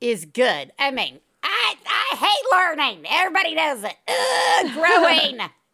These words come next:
Speaker 2: Yeah.
Speaker 1: Ugh, challenging myself. Ugh.
Speaker 2: Right.
Speaker 1: But the more I have found, for me, the more I have listened and the more,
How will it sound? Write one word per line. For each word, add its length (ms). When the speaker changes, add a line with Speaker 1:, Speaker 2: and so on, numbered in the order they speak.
Speaker 2:
Yeah. 360
Speaker 1:
Ugh, 40
challenging 720
myself. 680
Ugh. 80
Speaker 2:
Right. 220
Speaker 1:
But 360
the 100
more 840
I 160
have 180
found, 480
for 80
me, 260
the 120
more 520
I 640
have 460
listened 960
and 160
the 60
more, 720